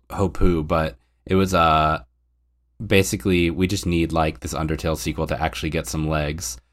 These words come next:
um, because I really enjoyed it. Like, it just, it felt like it was linear, but it was really goofy, and it was really, like, interesting,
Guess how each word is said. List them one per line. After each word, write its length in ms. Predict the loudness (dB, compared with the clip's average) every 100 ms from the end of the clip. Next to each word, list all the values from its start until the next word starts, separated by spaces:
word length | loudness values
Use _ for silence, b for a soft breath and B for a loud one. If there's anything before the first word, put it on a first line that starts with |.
| _ _ -4
um, 320 | 0 0 0
because 600 | -2 0 0 0 -4 -10 -14 _ _ -2 4
I 80 |
really 300 | 6 8 8
enjoyed 460 | 6 4 4 4 6
it. 180 | 6 4
Like, 260 | 2 2
it 140 | -2 -2
just, 340 | -2 -2 -4
it 140 | -6 -4
felt 380 | 2 2 2 0
like 220 | -2 -2 -10 _
it 80 | 4
was 200 | 4 4
linear, 320 | 6 8 8
but 140 | 6 4
it 60 |
was 140 | 4 2
really 200 | 2 2
goofy, 480 | 2 0 2 2
and 100 | 4
it 40 | 2
was 180 | 0 0
really, 220 | 0 2
like, 300 | 0 -2 -4 -18 _ _ _
interesting, 960 | 2 4 2 -2 -4 -2 -2 -2 -4